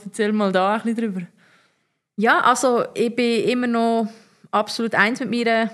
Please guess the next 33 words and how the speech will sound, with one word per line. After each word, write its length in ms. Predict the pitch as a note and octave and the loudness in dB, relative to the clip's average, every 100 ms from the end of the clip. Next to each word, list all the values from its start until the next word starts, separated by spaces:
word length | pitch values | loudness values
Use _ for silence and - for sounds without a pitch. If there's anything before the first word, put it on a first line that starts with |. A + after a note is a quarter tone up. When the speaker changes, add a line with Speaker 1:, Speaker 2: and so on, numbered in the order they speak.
| - | -6
Speaker 2:
Entscheidung. 560 | A3 - G#3+ B3+ D4 - | -4 2 2 2 -2 -2
Ähm, 280 | G#3 G#3 G#3 | 0 0 -2
es 100 | G#3 | -4
ist 120 | - | -6
die 60 | |
richtige 300 | A3 - C4+ | -4 -4 -6
Entscheidung 400 | C#4+ - B3 C4 | -8 -4 -4 -4
gewesen. 340 | C#4 - B3+ A#3 | -8 -8 -6 -6
Es 120 | G#3+ | -6
ist 60 | G3+ | -6
schön 240 | A3+ A3 | -4 -4
gewesen, 220 | A#3 - G#3+ | -4 -6 -6
so 260 | - G#3+ | -2 -2
abzutreten. 800 | G3+ G#3+ - - A#3 B3 - C4 - | -2 -4 -10 -6 -6 -6 -8 -8 -6
Und 320 | G3+ G3+ G3 | -4 -4 -6
es 140 | G3 F#3+ | -8 -6
ist 240 | G3 - - | -6 -8 -6
wahnsinnig, 500 | F#3 G#3 A3+ A3+ A3 | -2 -2 -2 -4 -4
wie 80 | G#3 | -4
viel 220 | G#3 G#3 | -4 -4
Zeit 320 | G#3 A3 G#3+ | -4 -8 -8
du 60 | G#3+ | -10
gewinnst, 540 | G#3+ G3 G3 G#3 - - _ _ _ _ _ | -6 -4 -4 -6 -10 -14 _ _ _ _ _
ähm, 320 | - F3+ F3+ F3+ | -4 -2 0 -2
wenn 100 | F3 | -2
du 100 | F#3+ | -4
selber 320 | F#3 F#3+ F#3+ | -2 -2 -2
nicht 160 | F#3 F#3 | -2 -2
mehr 120 | F3+ | -4
spielst. 480 | - - A3+ G3 - | -6 -6 -6 -6 -6
Und 220 | F3+ F3+ | -6 -4
durch 80 | G3 | -4
das 320 | G3 G3 G3+ | 0 0 -4